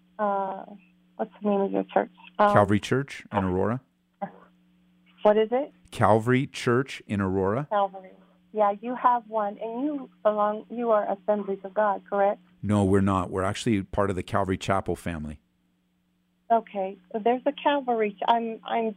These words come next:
Speaker 1: just fresh here and just moved here from Arizona.
Speaker 2: Okay,
Speaker 1: and
Speaker 2: welcome.
Speaker 1: I'm trying to find a home.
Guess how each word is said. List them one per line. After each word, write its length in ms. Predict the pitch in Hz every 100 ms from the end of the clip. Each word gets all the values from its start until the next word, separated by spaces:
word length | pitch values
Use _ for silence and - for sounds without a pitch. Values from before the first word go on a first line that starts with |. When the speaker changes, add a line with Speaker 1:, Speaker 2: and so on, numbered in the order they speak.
| -
Speaker 1:
just 160 | 220 - _
fresh 180 | 214 208 -
here 320 | 202 190 185 -
and 400 | 190 185 185 185 - _ _ _ _ _ - 196
just 140 | 214 214
moved 260 | 208 208 -
here 240 | 208 190 190 -
from 140 | 190
Arizona. 640 | 185 180 190 196 190 190 -
Speaker 2:
Okay, 320 | 117 156 -
Speaker 1:
and 80 | 165
Speaker 2:
welcome. 320 | 196 202 147
Speaker 1:
I'm 60 | 196
trying 160 | 196
to 60 | 196
find 240 | 202 196
a 60 | 196
home. 560 | - 214 196 180 -